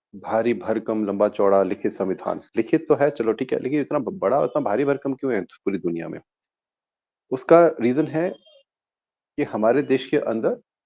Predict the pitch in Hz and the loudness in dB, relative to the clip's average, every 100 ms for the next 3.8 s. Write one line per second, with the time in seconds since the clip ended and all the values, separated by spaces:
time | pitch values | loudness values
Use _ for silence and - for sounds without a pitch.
0 | _ _ _ _ _ 127 117 151 143 143 | _ _ _ _ _ 0 2 4 4 4
1 | 175 - 131 120 - 98 85 87 - - | 2 -2 0 0 2 0 0 -4 -10 -20
2 | _ _ _ _ _ _ _ _ _ - | _ _ _ _ _ _ _ _ _ -8
3 | 123 123 127 113 95 - 95 | -2 0 2 4 2 0 -8